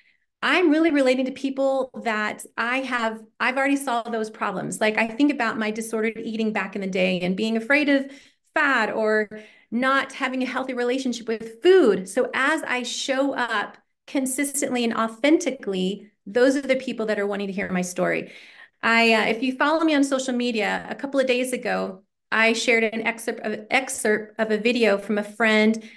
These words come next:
that she, a year and a half ago, she saw me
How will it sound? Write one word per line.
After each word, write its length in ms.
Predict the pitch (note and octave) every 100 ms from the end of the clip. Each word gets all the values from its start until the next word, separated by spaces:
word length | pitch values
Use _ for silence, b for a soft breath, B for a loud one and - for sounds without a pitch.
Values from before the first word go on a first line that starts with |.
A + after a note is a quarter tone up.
| B B B _ -
that 580 | A3+ A#3+ A#3 A3+ - -
she, 580 | - - - C#4+ D#4 -
a 40 | C4
year 180 | C4
and 80 | D4+
a 40 | D4+
half 260 | E4+ G4
ago, 480 | C4 A3 G#3 A3+ -
she 220 | - - C#4
saw 300 | C4+ C4+ C4+
me 300 | C#4 C#4